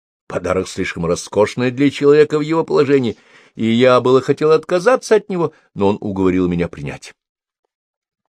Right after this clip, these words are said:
На другой день я послал князю через своего слугу небольшой ящик чаю, два куска китайского шёлку,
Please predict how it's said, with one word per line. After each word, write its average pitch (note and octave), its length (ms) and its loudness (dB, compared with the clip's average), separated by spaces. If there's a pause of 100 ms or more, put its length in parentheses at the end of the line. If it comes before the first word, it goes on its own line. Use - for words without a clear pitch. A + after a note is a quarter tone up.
(580)
На G#2 200 2
другой E3 460 4
день E3+ 280 2
я E3 120 6
послал D#3 500 2
князю C#3 400 0
через C3+ 320 -2
своего C#3 320 0
слугу C3+ 420 -2
небольшой C3 520 0
ящик B2+ 400 0
чаю, F2 400 -2 (720)
два A#2+ 240 2
куска C#3+ 460 0
китайского C#3 720 2
шёлку, G#2 500 -2